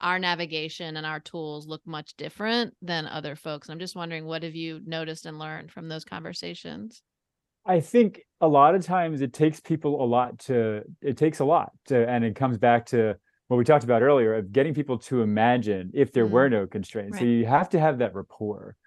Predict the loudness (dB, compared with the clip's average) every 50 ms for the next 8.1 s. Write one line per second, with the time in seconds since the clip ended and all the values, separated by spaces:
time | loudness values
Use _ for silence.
0 | _ _ -20 -18 -16 -8 -2 2 2 4 4 2 2 2 2 2 6 6 6 8
1 | 6 4 4 2 0 -4 -6 _ -14 -8 -2 2 4 4 4 4 2 0 0 0
2 | 0 2 4 4 4 4 2 0 -2 -2 -2 -4 -6 -6 -8 -8 -8 -10 -10 -10
3 | -10 -8 -8 -8 -8 -6 -8 -8 -8 -6 -4 -2 -2 -2 -2 -2 -2 -4 -2 -4
4 | -6 -6 -6 -8 -6 -6 -6 -4 -2 0 0 0 0 0 -2 -2 -4 -4 -6 -6
5 | -6 -6 -6 -8 -10 -12 -14 -20 -20 _ _ _ _ _ _ _ _ _ _ _
6 | 0 2 4 6 6 6 4 4 2 0 -2 -4 -6 -8 -10 _ _ _ _ -20
7 | -20 _ _ -6 -4 -2 -2 -2 -2 -4 -6 -8 -8 -4 0 0 0 0 -2 -8
8 | -18 -20